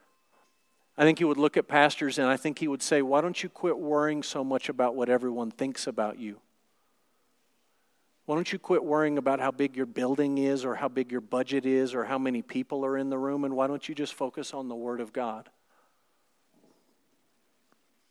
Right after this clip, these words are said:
I wonder if John would say to us,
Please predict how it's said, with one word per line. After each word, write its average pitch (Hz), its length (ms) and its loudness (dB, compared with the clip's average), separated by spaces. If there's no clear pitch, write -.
I 156 60 -4
wonder 170 280 6
if 143 140 2
John 151 380 0
would 139 160 -4
say 143 260 4
to 143 200 0
us, 127 460 0